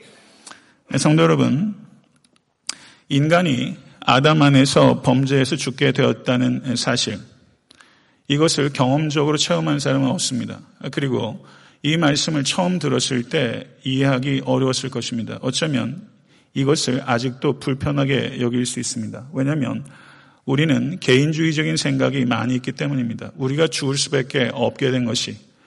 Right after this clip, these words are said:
그리고 모든 인류가 죽을 수밖에 없게 된 것이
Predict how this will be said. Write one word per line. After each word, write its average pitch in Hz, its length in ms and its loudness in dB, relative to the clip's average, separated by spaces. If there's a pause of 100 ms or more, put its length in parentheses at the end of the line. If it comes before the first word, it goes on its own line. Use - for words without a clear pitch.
(140)
그리고 139 160 -2
모든 151 340 4
인류가 139 380 4
죽을 131 240 -2
수밖에 135 340 -2
없게 113 240 -2
된 127 160 -2
것이 123 400 -4